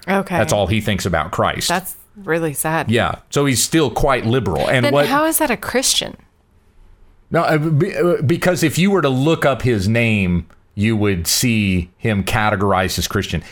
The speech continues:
Speaker 2: and he calls himself a Christian. The point I'm making is that he's not a Christian.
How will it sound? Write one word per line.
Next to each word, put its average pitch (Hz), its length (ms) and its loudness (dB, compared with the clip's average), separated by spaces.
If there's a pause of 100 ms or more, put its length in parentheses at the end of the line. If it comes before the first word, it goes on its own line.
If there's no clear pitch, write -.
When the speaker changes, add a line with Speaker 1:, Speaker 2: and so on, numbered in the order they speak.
(140)
Speaker 2:
and 104 160 0
he 101 140 0
calls 131 440 0
himself 90 360 0
a 87 40 -2
Christian. - 380 -4
The - 80 -4
point 151 260 0
I'm 139 160 2
making 117 300 0
is 92 160 -2
that 101 160 2
he's 78 140 0
not 107 200 2
a 80 40 -4
Christian. - 420 -8